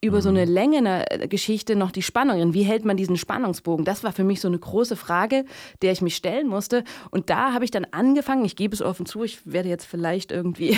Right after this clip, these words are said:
Speaker 1: <laughs> herabgestuft oder sowas im, im Ansehen von der Crowd, aber im Prinzip habe ich dann angefangen, mir solche Ratgeber auch mal gezielt anzugucken. Was steht da drin? Und ich habe natürlich auch diesen verdammt guten Roman, ähm, Ratgeber von Jameson Frey mal durchgeguckt.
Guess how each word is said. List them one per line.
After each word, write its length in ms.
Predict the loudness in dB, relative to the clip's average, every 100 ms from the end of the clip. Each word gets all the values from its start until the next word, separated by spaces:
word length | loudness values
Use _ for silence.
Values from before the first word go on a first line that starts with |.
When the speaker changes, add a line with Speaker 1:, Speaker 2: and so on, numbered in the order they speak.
| 0
Speaker 1:
<laughs> 160 | -8 -6
herabgestuft 840 | -2 0 -2 -2 -2 0 0 2 2
oder 180 | 4
sowas 360 | 2 4 2 2
im, 220 | 0 2
im 140 | 2 2
Ansehen 580 | 4 6 6 6 4
von 140 | 2 2
der 100 | 2
Crowd, 360 | 2 2 4
aber 180 | 2 2 -2 -10 -8
im 140 | 2 4
Prinzip 260 | 4 2 -2 -4
habe 120 | -2
ich 80 | -2
dann 120 | -2
angefangen, 440 | 0 2 2 4 4
mir 160 | 4
solche 440 | 4 2 4 2 2
Ratgeber 540 | 0 0 0 2 0
auch 100 | 0
mal 220 | 0 0
gezielt 580 | -2 -4 0 2 2 2
anzugucken. 680 | 2 2 2 -2 0 2 2 -2 -4
Was 200 | -2 -2
steht 180 | -2 -2
da 80 | 0
drin? 240 | 2 2
Und 160 | 2 0
ich 100 | -2
habe 120 | 0
natürlich 420 | 0 0 0 0
auch 220 | -2 -2
diesen 260 | -2 0 0
verdammt 400 | 0 0 -2 -2
guten 340 | -4 0 0
Roman, 600 | 2 2 2 2 2 0
ähm, 300 | 0 0 0
Ratgeber 560 | -2 -2 -4 -4 0 0
von 260 | 0 -2 0
Jameson 320 | 0 0 -4
Frey 260 | -2 0
mal 140 | 2 2
durchgeguckt. 600 | 0 0 -2 0 -2